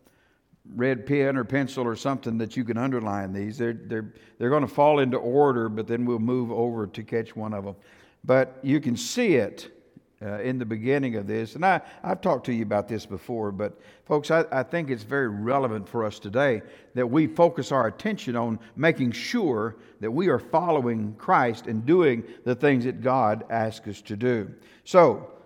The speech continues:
the first thing that God says to us when we are dealing with struggles and strifes,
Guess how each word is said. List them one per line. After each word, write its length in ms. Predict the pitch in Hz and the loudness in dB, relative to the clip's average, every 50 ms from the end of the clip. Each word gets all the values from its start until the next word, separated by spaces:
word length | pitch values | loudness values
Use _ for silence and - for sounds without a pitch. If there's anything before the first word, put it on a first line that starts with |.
| - _ _ - | -20 _ _ -10
the 80 | 117 113 | -10 -4
first 360 | - 180 190 196 180 - - | 0 2 2 2 2 0 0
thing 240 | 196 185 175 165 156 | 0 2 2 2 0
that 140 | 147 - | -2 0
God 300 | 123 151 147 151 151 135 | 0 2 2 2 2 0
says 420 | - - - 170 165 165 147 135 - | -2 0 4 4 4 4 4 0 -4
to 220 | - 170 143 135 | -2 0 2 2
us 300 | 123 117 117 120 - - | 2 2 2 0 -4 -4
when 220 | 135 135 135 131 139 | -4 -2 -2 -2 -2
we 180 | 185 220 220 | -2 -2 0
are 360 | 202 180 175 165 160 147 - - - - - 113 | 2 2 4 4 4 2 0 -4 -14 -16 -10 0
dealing 400 | 113 147 170 180 175 175 160 147 | 4 6 6 6 4 2 2 0
with 160 | 139 131 117 | 0 0 -2
struggles 600 | - - - - 170 170 175 151 131 123 120 101 | -4 -8 -6 0 2 4 4 4 2 -2 -6 -6
and 160 | 101 113 120 110 | -6 -8 -8 -8
strifes, 560 | - - - - 135 143 135 117 101 - | -10 -10 -6 -2 0 2 2 0 -2 -4